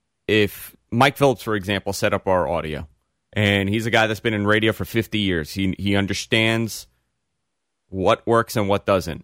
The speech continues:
and why certain things work and why certain things don't. And like I said, we, we don't agree all the time with certain things, uh, and that, and that's fine. I mean, you're talking about a very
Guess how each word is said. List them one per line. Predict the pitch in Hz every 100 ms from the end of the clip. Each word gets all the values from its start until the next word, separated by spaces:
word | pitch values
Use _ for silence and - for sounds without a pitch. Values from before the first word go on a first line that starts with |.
| -
and | 92 90
why | 113
certain | 113 120 - 104
things | 104 90
work | 98 98
and | 104
why | 101
certain | 95 98 90
things | 107 104
don't. | - 160 98 - _ _
And | 160
like | 208 233
I |
said, | 233 196 - -
we, | 240 226
we | 190 220
don't | 226
agree | 226 247 277
all | 185
the | 123
time | 113 113
with | 101
certain | - 101 98
things, | 95 76 - - -
uh, | 117 117 113 107 -
and | 165
that, | 147 -
and | 185
that's | 196 -
fine. | 208 175 104 95
I | 120
mean, | 131
you're | 139
talking | 160 147 147
about | 139 131
a | 113
very | 113 139 160 160 151